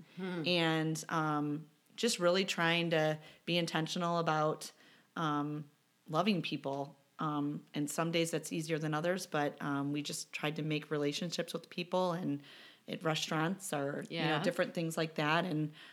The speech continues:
Speaker 2: um,
Speaker 1: Yeah.
Speaker 2: started working with the youth. And so I think that that's how Richie got to know Pastor Tim and Bill, is just through his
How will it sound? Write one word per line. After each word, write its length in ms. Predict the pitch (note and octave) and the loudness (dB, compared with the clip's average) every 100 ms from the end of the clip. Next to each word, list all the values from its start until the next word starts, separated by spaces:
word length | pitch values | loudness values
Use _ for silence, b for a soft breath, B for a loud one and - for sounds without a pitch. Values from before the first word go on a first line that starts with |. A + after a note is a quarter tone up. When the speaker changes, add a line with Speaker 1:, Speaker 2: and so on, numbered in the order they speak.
| B | B
Speaker 2:
um, 140 | D#3+ E3+ | 0 2
Speaker 1:
Yeah. 40 | |
Speaker 2:
started 240 | F3+ E3+ E3+ | 4 6 6
working 240 | E3+ F#3 | 2 2
with 140 | F3 E3 | -2 0
the 100 | E3+ | 2
youth. 320 | D#3+ D#3+ F3 | 4 4 2
And 140 | D#3+ | -2
so 100 | D3+ | 0
I 100 | D3+ | 0
think 280 | D3 F3+ F3 | 0 -2 -2
that 180 | D#3+ - | -2 0
that's 480 | D3+ D#3 - - - | 0 0 -4 -10 -10
how 460 | - D#3+ D#3 D3+ - b b b b _ _ E3 | -2 2 2 0 -6 b b b b _ _ -4
Richie 320 | E3+ E3+ D#3+ | -2 -2 0
got 180 | D#3 - | -2 -2
to 100 | E3 | -2
know 220 | D3+ D3+ | 0 0
Pastor 320 | D#3 D3+ D#3+ | -2 -2 -4
Tim 260 | - D3+ D3+ | -2 -2 -2
and 100 | D3+ | -2
Bill, 260 | D3 D3+ | -4 -2
is 80 | D3 | -4
just 260 | - C#3+ - | -4 -8 -4
through 280 | D#3 D3 D3 | 0 0 0
his 360 | D#3 C#3+ - | -2 -4 -8